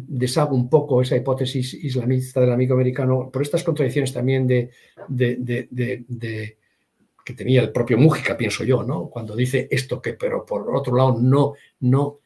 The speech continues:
eh, no, no, n-, no renuncia él a su primera hipótesis, eh, general, ¿eh?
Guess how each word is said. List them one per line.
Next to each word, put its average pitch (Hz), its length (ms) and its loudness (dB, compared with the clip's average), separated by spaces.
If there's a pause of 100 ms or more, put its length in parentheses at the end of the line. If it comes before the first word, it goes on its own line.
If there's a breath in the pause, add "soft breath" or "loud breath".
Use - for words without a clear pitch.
(280)
eh, 127 320 -4
no, 147 300 0
no, - 200 -8
n-, 160 720 -6 (120)
no 175 340 4
renuncia 147 760 6
él 117 320 0 (100)
a 123 80 -10
su - 160 -10
primera 123 460 2
hipótesis, 123 760 -4
eh, 120 260 -4 (240 soft breath)
general, 110 580 0 (280 loud breath)
¿eh? 160 300 2